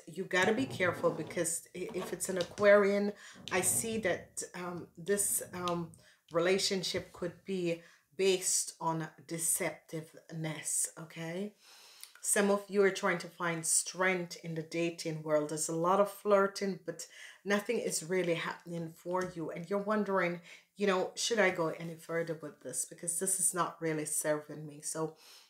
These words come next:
this is coming up. I see some of you are going to be, um, uh, flirting with a Taurus, Virgo, or a Capricorn. I see this person is very, very, uh, financial stable.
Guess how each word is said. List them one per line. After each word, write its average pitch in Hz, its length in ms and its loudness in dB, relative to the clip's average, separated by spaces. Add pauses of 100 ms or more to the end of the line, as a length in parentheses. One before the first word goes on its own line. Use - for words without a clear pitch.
(140)
this 180 320 2
is 170 180 2
coming 160 460 -6
up. 151 260 -12 (320)
I 226 100 2
see 247 200 4
some 208 300 4
of 208 200 0
you 202 220 -4
are 170 120 0
going 175 240 -4
to - 120 -12
be, 170 320 -2 (320)
um, 170 640 0 (140)
uh, 170 140 -6
flirting 214 640 2 (140)
with 180 320 -6
a 170 80 -10
Taurus, 175 460 -2
Virgo, 170 280 -2
or 165 220 -6
a 156 40 -8
Capricorn. 185 800 -6 (560)
I 175 120 0
see 190 220 0
this 170 220 0
person 175 420 -2
is - 200 -8
very, 170 640 2
very, 156 560 -2 (100)
uh, 160 60 -8
financial 156 640 -6
stable. 165 800 0